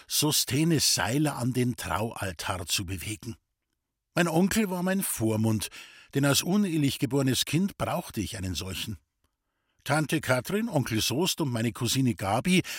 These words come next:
wohnten direkt über dem Bankschalter und den Büros der Schmidt-Bank in der Fuhrmannstraße zwischen einer Eisenwarenhandlung zur rechten und einer Bäckerei zur linken. In den Ferien durfte ich immer zu meiner Cousine gehen, um mit ihr und ihren Freundinnen zu spielen.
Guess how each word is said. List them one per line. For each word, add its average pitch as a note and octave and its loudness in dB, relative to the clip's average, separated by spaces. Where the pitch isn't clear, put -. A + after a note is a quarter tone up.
wohnten E3+ 4
direkt D3+ 2
über F#3 -2
dem A#2+ 0
Bankschalter A2 0
und G2+ -2
den G#2 0
Büros G2+ 0
der G2 -2
Schmidt-Bank B2 0
in B2 -10
der A#2+ 0
Fuhrmannstraße A#2+ 0
zwischen D#3+ 2
einer C#3 2
Eisenwarenhandlung D#3 0
zur G#2+ 2
rechten E3 2
und F3 0
einer F3 2
Bäckerei D3 0
zur E3 -2
linken. F#2 -6
In D#3 4
den C#3 4
Ferien D3+ 0
durfte F#3 0
ich E3 -4
immer E3 0
zu - -2
meiner C3+ -2
Cousine A#2+ 0
gehen, A#2+ 4
um F3 6
mit - 2
ihr D#3+ 0
und F#3 0
ihren A#2+ 2
Freundinnen A#2+ -2
zu - -6
spielen. F#2 -4